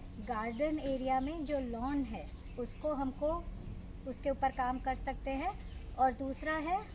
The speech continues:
हम हमारे पौधों को गर्मी से कैसे बचाएं। यहाँ पे आप मेरे पीछे देख सकते हैं कि हम लोग lawn area में मशीन चला रहे हैं।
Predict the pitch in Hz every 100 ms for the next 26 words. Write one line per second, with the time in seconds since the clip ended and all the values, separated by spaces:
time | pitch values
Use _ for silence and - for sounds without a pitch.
0 | - 330 302 269 262 277 285 214 196 226
1 | 311 339 269 220 233 240 - 349 339 262
2 | - 208 170 - - - - - - -
3 | 302 349 349 359 349 349 339 349 320 294
4 | 302 277 285 302 - 269 - 247 247 349
5 | - - - - 330 262 254 269 339 330
6 | 262 269 269 320 294 254 254 277 349 294
7 | - 294 285 247 208 180 185 160 -